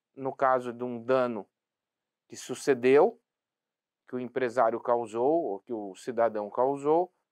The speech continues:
esse dano deve ser indenizável e, ou, ah, você restituir, ah, o ambiente pro status, é, anterior, ou seja, retomar, é,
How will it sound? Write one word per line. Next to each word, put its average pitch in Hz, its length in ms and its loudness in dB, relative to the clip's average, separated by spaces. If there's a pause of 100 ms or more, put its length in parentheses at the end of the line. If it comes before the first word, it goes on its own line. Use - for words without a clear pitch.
(200)
esse 180 320 -2
dano 151 500 4 (140)
deve 135 320 -2
ser 135 260 -4
indenizável 139 880 0 (540)
e, 127 420 2
ou, 170 480 6
ah, 123 380 6
você 127 400 -2
restituir, 135 760 -4 (600)
ah, 110 800 4
o 127 180 -2
ambiente 131 600 0
pro 135 200 -6
status, - 760 -2 (380)
é, 117 80 -8
anterior, 117 680 -2 (760)
ou 117 120 -8
seja, 95 380 -4
retomar, 127 800 -2 (480)
é, 113 720 0